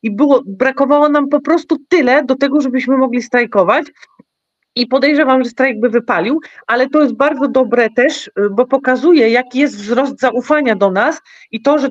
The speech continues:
to, co robimy, jest, y, ba-, dobre i, i ludzie, mm, i ludzie widzą, bo to nie są, bo ludzie nie są głupi, przecież ludzie widzą. Y, ludzie mogą sobie skonfrontować, co mówi pracodawca, co mówią związki, co mówią my.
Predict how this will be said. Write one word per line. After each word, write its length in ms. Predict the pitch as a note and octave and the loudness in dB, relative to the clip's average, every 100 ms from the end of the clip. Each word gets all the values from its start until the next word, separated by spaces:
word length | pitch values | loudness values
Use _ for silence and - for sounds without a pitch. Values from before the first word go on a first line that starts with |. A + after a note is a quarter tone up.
| - | -2
to, 140 | D4 | -2
co 160 | D4 C#4 | 0 0
robimy, 400 | A#3+ A3+ C#4+ C4+ | 0 0 2 2
jest, 220 | B3+ B3+ G3 | 2 -2 -4
y, 60 | |
ba-, 200 | G3 A#3 G3 | -2 -2 -2
dobre 460 | F#3 A#3 G#3+ A#3+ D4 - | -2 -2 0 2 0 -2
i, 240 | A#3 A3+ - | -10 -10 -8
i 100 | A3+ | -4
ludzie, 440 | A#3 C#4 C#4+ C#4 - | -2 0 0 -2 -8
mm, 260 | G#3 G#3 G#3 - | -6 -6 -6 -8
i 100 | A3+ | -4
ludzie 240 | C#4 C#4 | -2 -2
widzą, 520 | G#3+ C4+ F#3+ G#3 D4 F4+ _ | -4 -4 -2 0 0 -6 _
bo 80 | D#4 | -6
to 120 | G#4 | 0
nie 120 | A4 | 0
są, 100 | G#4 E4+ | 0 -4
bo 180 | A#3+ C#4+ | -4 0
ludzie 220 | E4 D#4+ | 0 2
nie 100 | A4+ | 0
są 220 | B4+ E4+ | 2 0
głupi, 320 | G3+ G3 - F3 | 0 -2 -6 -4
przecież 240 | E4+ F#4 | 0 0
ludzie 220 | G#4 G#4+ | 0 0
widzą. 360 | C#4 E3 F3 F#3 _ _ _ _ _ _ _ _ _ _ _ _ _ - | -2 -4 -4 -4 _ _ _ _ _ _ _ _ _ _ _ _ _ 0
Y, 280 | G#3 G#3 G3 _ - | 2 2 0 _ -2
ludzie 280 | B3+ F4+ F#4+ | 0 2 2
mogą 260 | F#4 F4 | 2 0
sobie 220 | E4 D4+ | 0 -2
skonfrontować, 800 | D#4 D4+ C#4 C#4 A#3+ F3+ F3+ - | 0 0 0 0 0 0 0 -2
co 120 | - | -2
mówi 220 | D#4+ D4+ C#4 | -2 -2 -2
pracodawca, 580 | D4 C#4 C4+ C4+ C#4 | -2 0 0 -2 -2
co 100 | C4+ | -2
mówią 280 | B3+ A3+ A#3+ | -2 -2 -4
związki, 340 | G#3+ A#3 - A#3 | -2 -4 -4 -4
co 100 | A#3 | -2
mówią 280 | A3 G3+ | 0 -2
my. 260 | F3 D3 D3 | -2 -4 -8